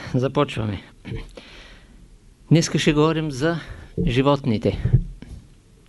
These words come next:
Изцяло за животните, както учителя ги нарича, нашите малки братя. Първата лекция – е кучето, втората лекция е котката,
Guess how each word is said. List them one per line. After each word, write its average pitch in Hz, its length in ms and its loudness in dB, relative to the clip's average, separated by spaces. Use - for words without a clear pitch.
Изцяло 139 540 4
за 120 140 2
животните, 131 720 2
както - 320 0
учителя 131 360 4
ги 143 100 6
нарича, 139 420 4
нашите 135 380 2
малки 127 380 2
братя. 120 400 2
Първата 175 400 8
лекция – 160 360 4
е 147 40 2
кучето, 175 580 4
втората 151 500 4
лекция 143 380 2
е 135 100 -2
котката, 147 680 2